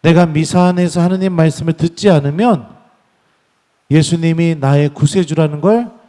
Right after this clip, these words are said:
내가 알아보지 못하게 됩니다. 머리로는 알고 있을지 모르지만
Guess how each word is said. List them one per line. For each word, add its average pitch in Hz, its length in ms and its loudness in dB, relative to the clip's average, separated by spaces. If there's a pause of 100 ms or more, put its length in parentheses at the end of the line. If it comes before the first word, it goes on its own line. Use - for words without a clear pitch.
(120)
내가 117 300 -4
알아보지 160 380 0
못하게 135 320 -2
됩니다. 104 480 -10 (1040)
머리로는 185 580 2
알고 165 300 2
있을지 185 340 -4
모르지만 160 760 2